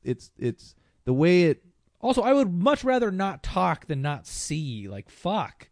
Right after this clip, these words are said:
Speaker 1: Yeah, and also
Speaker 2: <laughs>
Speaker 1: the, the, the, the, the visual of the blindfold, uh, over someone's eyes like that is kinda cool, but the way it plays out in the movie, it's, like, kinda laughable in a certain
Speaker 2: A little
Speaker 1: respect.
Speaker 2: bit, yeah.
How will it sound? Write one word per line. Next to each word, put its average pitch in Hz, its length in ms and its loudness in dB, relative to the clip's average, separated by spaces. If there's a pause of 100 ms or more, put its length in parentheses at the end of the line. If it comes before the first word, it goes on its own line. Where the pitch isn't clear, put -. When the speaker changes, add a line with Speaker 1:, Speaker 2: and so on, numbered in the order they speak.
Speaker 1:
Yeah, 135 220 2
and 117 160 -2
also 151 440 4
Speaker 2:
<laughs> - 0 -
Speaker 1:
the, 147 180 0
the, 135 240 -2
the, 127 180 -4
the, 123 320 -6 (100)
the 135 120 -6
visual 214 300 -2
of 240 40 -6
the 220 100 -2
blindfold, 165 800 -4
uh, 131 240 -4
over 135 240 -2
someone's 131 340 -6
eyes 123 220 -2
like 127 120 -6
that 123 80 -4
is 113 100 -8
kinda 131 180 -6
cool, 120 340 -2
but 127 200 -6
the 117 80 -2
way 120 100 0
it - 80 -4
plays 123 240 -2
out 123 60 0
in 113 80 -4
the 113 60 -4
movie, 107 260 0
it's, 113 180 -4
like, 104 260 -6
kinda 98 380 -6
laughable 90 540 -10
in - 60 -10
a 107 60 -8
certain - 280 -10
Speaker 2:
A - 40 -12
little 165 340 2
Speaker 1:
respect. - 20 -2
Speaker 2:
bit, 110 240 -2
yeah. 107 300 -2